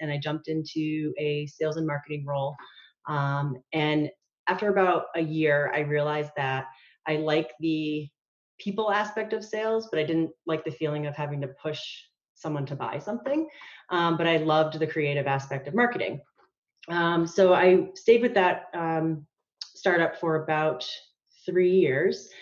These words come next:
And there were a lot of different things that were happening. Um, and then I went into another startup, which was a whole lot of fun, um, doing something very similar.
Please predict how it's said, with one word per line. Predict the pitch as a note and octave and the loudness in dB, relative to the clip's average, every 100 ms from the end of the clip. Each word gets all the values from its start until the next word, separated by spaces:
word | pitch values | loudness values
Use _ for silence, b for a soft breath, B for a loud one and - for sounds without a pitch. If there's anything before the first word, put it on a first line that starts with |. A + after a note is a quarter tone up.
| B B B B - | B B B B 0
And | F3+ E3+ E3+ | 2 4 6
there | |
were | F3+ | 6
a | |
lot | F#3 F#3 | 6 8
of | |
different | F#3 E3+ | 6 4
things | F3+ E3+ E3 | 0 0 0
that | D3+ | -2
were | D3 D3 C#3+ C#3 - | 0 2 2 -2 -4
happening. | - A#3+ A3+ G#3+ G3+ G3 | -2 0 0 2 2 0
Um, | D#3+ D#3 D3+ D3 D3+ | 0 0 2 2 0
and | D#3+ E3 | 0 2
then | D3+ | 2
I | D3+ | 2
went | D3 D3+ - | 0 -2 -2
into | D#3+ D3+ - D#3 D3 C3 | -4 -4 -4 -4 -2 -2
another | E3 B3+ A#3+ | 2 4 4
startup, | F#3 C#3+ C3+ C#3+ - - | 2 -2 -2 -2 -4 -4
which | D#3 D#3 - | -2 -2 -2
was | C#3+ | -4
a | - | -4
whole | E3 G#3 | 0 4
lot | G3 C#3+ | 4 2
of | C#3+ | -2
fun, | B2+ C#3+ E3+ B B B B | -2 -2 -4 B B B B
um, | - D3 C#3+ C#3+ | -2 0 2 2
doing | E3 D#3 | 2 0
something | D#3 D3 C#3 | -2 -4 -2
very | C#3 D#3+ F3+ | 0 2 2
similar. | F3 D#3 D3+ F#3+ G3+ | 0 -2 0 0 0